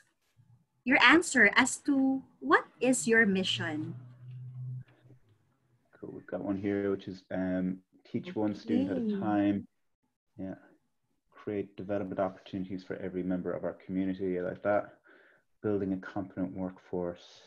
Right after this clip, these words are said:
Speaker 2: Try to
Speaker 1: And
Speaker 2: be a
Speaker 1: also
Speaker 2: great role
Speaker 1: imparting
Speaker 2: model.
Speaker 1: knowledge, Andrew.
Speaker 2: Yeah, I like to, yeah. I'm liking these a lot. Inspire others. I love, yeah, I love that.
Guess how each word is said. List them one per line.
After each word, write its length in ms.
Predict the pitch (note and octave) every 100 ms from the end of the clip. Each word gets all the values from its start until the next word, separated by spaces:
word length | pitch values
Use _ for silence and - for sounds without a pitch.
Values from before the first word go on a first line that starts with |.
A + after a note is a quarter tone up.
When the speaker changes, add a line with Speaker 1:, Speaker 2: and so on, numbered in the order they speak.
| - _ _ _ _ _ _ _ _
Speaker 2:
Try 160 | -
to 60 | -
Speaker 1:
And 60 | G#3
Speaker 2:
be 60 |
a 40 | G3
Speaker 1:
also 220 | A#3 C4
Speaker 2:
great 100 | B3
role 80 | A3+
Speaker 1:
imparting 440 | G#3 A3+ A3+ A#3
Speaker 2:
model. 200 | G#3+ B3+
Speaker 1:
knowledge, 560 | C4 G#3+ F#3+ - - - _ _ _ F2
Andrew. 260 | F#3 E2
Speaker 2:
Yeah, 220 | F2 E2 -
I 160 | - F2+
like 100 | E2+ -
to, 120 | E2 - _ -
yeah. 240 | F#2 - - - _ _ _ _ _ _ - _ - _ _ _
I'm 100 | G2
liking 260 | F2 E2+ F2
these 160 | E2+ E2+
a 80 |
lot. 240 | E2+ E2+ E2+ - - _ _ _ _ _ _ _ _ _ _ _ _ _ _ _ _ _
Inspire 640 | G2 F#2 - - F#2+ F2+ E2+
others. 480 | F2+ E2 E2 - - -
I 40 |
love, 220 | F#2 F2+ -
yeah, 180 | G2+ F2+ - -
I 40 |
love 160 | C3+ -
that. 180 | F#2+